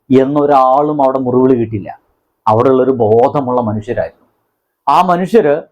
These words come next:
അദ്ദേഹം പരിപൂർണമായിട്ട് മരണപ്പെട്ടു എന്ന് സർട്ടിഫൈ ചെയ്യ-, സർട്ടിഫൈ ചെയ്യാൻ വേണ്ടിയിട്ട് തമിഴ്നാട്ടിൽ നിന്ന് ഡോക്ടർ വരുന്നവരെ കാത്തിരുന്നു എന്നുള്ള വാർത്തയുണ്ട്. അതാണ് യാഥാർത്ഥ്യവും. ഇവിടെ അത് നടന്നില്ല എന്നുള്ളതാണ്.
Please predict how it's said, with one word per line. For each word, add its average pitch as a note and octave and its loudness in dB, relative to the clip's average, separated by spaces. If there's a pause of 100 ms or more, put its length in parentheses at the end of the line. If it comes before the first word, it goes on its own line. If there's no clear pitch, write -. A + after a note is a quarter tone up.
(260)
അദ്ദേഹം E3+ 0
പരിപൂർണമായിട്ട് F3 2
മരണപ്പെട്ടു D#3+ -2
എന്ന് C3+ -2 (340)
സർട്ടിഫൈ C4 0
ചെയ്യ-, D#3 -2
സർട്ടിഫൈ A3 0
ചെയ്യാൻ C#3 -4
വേണ്ടിയിട്ട് A2 -4 (760)
തമിഴ്നാട്ടിൽ F3 0
നിന്ന് A#2 -6 (320)
ഡോക്ടർ C3+ 0
വരുന്നവരെ C3 0
കാത്തിരുന്നു C3 -2
എന്നുള്ള A#2+ 0
വാർത്തയുണ്ട്. A2 -2 (760)
അതാണ് A#2+ 0
യാഥാർത്ഥ്യവും. A2+ -2 (540)
ഇവിടെ D4 2
അത് F3+ 0
നടന്നില്ല C3 0
എന്നുള്ളതാണ്. E2+ -10